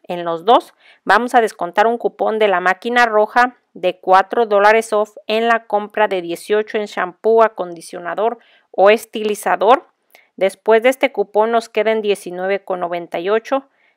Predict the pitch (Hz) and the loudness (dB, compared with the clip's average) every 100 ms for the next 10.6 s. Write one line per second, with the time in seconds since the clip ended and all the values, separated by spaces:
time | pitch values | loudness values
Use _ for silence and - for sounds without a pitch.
0 | - 202 240 - 262 - 233 226 226 233 | 0 2 2 0 -10 0 0 2 -2 -6
1 | 196 202 202 202 202 220 262 - - - | -2 0 2 2 4 4 2 -4 -16 -6
2 | 185 185 190 - - - 220 220 226 - | -2 0 -2 -6 -10 -2 0 0 -4 -6
3 | 202 190 202 202 226 240 240 254 214 214 | -8 -2 -2 -2 -6 -4 -2 0 2 4
4 | 214 214 220 - 202 196 190 202 220 226 | 4 2 -2 -4 -2 0 0 -2 -4 -4
5 | - 208 226 240 247 240 - 202 202 202 | 2 4 6 6 2 -2 -8 -4 -4 -6
6 | - 311 349 _ _ _ _ _ - 208 | -8 -8 -10 _ _ _ _ _ -2 -2
7 | 285 - 262 - 214 233 233 226 190 - | -4 -6 -6 0 0 2 0 -4 -6 -2
8 | 190 202 214 208 202 214 220 - 208 226 | 0 0 0 0 2 2 0 -2 -2 2
9 | 233 226 220 202 202 180 180 208 208 - | 0 2 0 0 0 0 2 0 0 0
10 | 202 208 196 190 247 | 0 0 -4 -4 -4